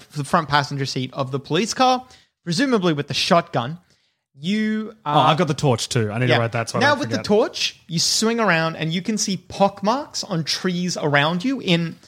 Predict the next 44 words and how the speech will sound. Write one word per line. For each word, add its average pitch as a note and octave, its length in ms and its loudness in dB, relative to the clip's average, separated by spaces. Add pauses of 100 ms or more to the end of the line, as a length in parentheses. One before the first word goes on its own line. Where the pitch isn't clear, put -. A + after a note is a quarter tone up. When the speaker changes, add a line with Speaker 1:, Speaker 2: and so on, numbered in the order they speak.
(240)
Speaker 1:
you F#3 100 -2
look G#3+ 160 2
to G3 120 -2
the E3+ 60 2
left E3+ 360 2
and E3 120 -2
you E3 80 -4
can E3 140 -4
see F#3 140 -6
pock F3+ 320 0
marks E3+ 240 2
in F3 100 -2
trees. E3 380 -2
You D#3+ 80 -8
look D#3 140 -6
to - 80 -12
the D#3 100 0
right, E3 340 2
you F#3 80 -8
can F#3 120 -2
see F#3 120 -4
pock E3 300 -2
marks D3+ 320 -2
in D3 100 -2
trees. C#3 360 0 (600)
You G#3 80 0
can B3 140 -2
see B3+ 200 -2
whoever G#3+ 280 4
had B3 160 2
the A3 60 0
shotgun D#3+ 580 0
got E3 180 4
out A3 160 6
of A3+ 60 -2
the E3 80 -4
car, C#3 340 0 (220)
fired A#3+ 720 2
in F3+ 160 -4
several A#3+ 560 2
directions F3+ 640 0
in D#3+ 160 -6
quick G3 300 -2
succession, F3+ 840 -2